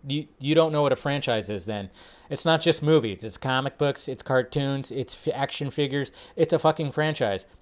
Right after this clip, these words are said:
And he blocked me because he was wrong. <laughs> But anyways, Shane Graham Smith, the showrunner of the upcoming H B O Max live-action Green Lantern series, says the show will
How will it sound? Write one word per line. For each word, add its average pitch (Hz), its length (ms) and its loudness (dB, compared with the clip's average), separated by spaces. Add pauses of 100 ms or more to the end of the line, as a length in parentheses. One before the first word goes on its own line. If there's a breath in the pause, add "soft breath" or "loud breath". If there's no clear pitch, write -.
(120)
And 147 120 -2
he 139 80 0
blocked 131 340 6
me 101 160 -6
because 107 500 -6 (460 soft breath)
he 135 160 -2
was 127 160 0
wrong. 135 320 6 (180)
<laughs> - 720 -10 (400 loud breath)
But 226 120 12
anyways, 175 640 12
Shane 185 280 6
Graham 180 240 8
Smith, 208 420 4 (260)
the 185 80 2
showrunner 185 600 12
of 147 120 8
the 147 140 6
upcoming 151 380 4
H 151 160 2
B 147 100 4
O 143 80 4
Max 143 300 2 (200 soft breath)
live-action 156 640 6
Green 147 200 0
Lantern 170 340 -2
series, 139 320 -2 (220 loud breath)
says 190 400 8
the 170 100 6
show 226 300 12
will 190 420 10